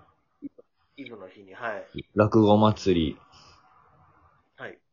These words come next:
Speaker 2: でも、そうですね。
Speaker 1: その、はい。
Speaker 2: コロナじゃなかったら何かしら多分、会社やってましたよね、きっと。
Speaker 1: そうね、えー、<laughs> クリスマスだよ、全員集合的なことはやってたんですけど。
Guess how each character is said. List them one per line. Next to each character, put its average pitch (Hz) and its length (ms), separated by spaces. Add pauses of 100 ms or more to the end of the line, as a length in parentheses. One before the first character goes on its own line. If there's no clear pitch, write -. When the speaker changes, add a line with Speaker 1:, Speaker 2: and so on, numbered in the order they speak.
(220)
Speaker 2:
で 131 80
も、 95 320
そ 107 220
う - 20
で 73 60
す - 60
ね。 - 40
Speaker 1:
そ 123 60
の、 110 120
は 120 60
い。 120 140 (800)
Speaker 2:
コ 185 160
ロ 175 100
ナ 127 140
じ 101 80
ゃ - 20
な 113 160
か - 80
っ - 140
た 90 100
ら 76 100
何 92 280
か 110 100
し 117 140
ら 110 160
多 127 180
分、 87 340 (880)
会 82 220
社 98 140
や 113 80
っ 127 80
て 165 100
ま 156 140
し - 80
た - 80
よ 62 80
ね、 80 160
き - 120
っ - 120
と。 - 160 (1040)
Speaker 1:
そ 123 240
う 107 60
ね、 120 80
え 117 580
ー、 - 20 (540)
<laughs> - 480
ク 139 80
リ 156 100
ス 147 120
マ 147 200
ス 101 60
だ 113 80
よ、 107 140
全 127 300
員 120 40
集 135 220
合 127 280
的 131 200
な 131 100
こ 123 80
と 110 60
は 104 40
や 107 100
っ - 60
て 131 80
た 127 60
ん 127 180
で 160 120
す 110 40 (480)
け 160 80
ど。 - 80